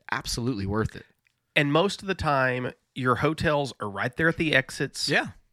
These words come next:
Speaker 2: Right next to the truck stops.
Speaker 1: You might even get a buffet out of the deal.
Speaker 2: And you, I mean, where do you wanna, you know, go
Speaker 1: Yeah.
Speaker 2: spend a few minutes?
Speaker 1: Exactly.
Speaker 2: Uh, in the, you know, Conoco,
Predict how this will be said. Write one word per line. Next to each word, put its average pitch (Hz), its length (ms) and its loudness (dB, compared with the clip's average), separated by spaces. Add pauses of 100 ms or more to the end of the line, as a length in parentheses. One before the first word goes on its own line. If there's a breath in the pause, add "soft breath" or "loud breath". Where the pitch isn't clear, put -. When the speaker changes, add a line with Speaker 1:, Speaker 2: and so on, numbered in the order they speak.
Speaker 2:
Right 120 200 4
next 160 240 2
to 180 120 2
the 143 380 0
truck - 260 0
stops. - 360 -8
Speaker 1:
You 233 80 -4
might 359 120 -2
even 120 180 0
get 135 100 0
a 135 40 -6
buffet 170 360 -4
out 302 80 -6
of 98 80 -8
the 95 80 -10
deal. - 200 -12
Speaker 2:
And 127 200 -4
you, 180 140 0 (160)
I 120 80 4
mean, 127 200 0 (320 loud breath)
where 139 200 2
do 208 60 0
you 156 220 -2
wanna, 104 500 -2
you 117 140 -6
know, 101 240 -8 (100)
go 120 100 2
Speaker 1:
Yeah. 113 40 2
Speaker 2:
spend 120 260 0
a 101 40 -6
few 110 160 -4
minutes? 92 280 -8
Speaker 1:
Exactly. 110 280 -4
Speaker 2:
Uh, 101 220 0 (160)
in 110 120 -4
the, 98 360 -4 (220)
you 104 160 -4
know, 92 200 -8 (120)
Conoco, 131 720 0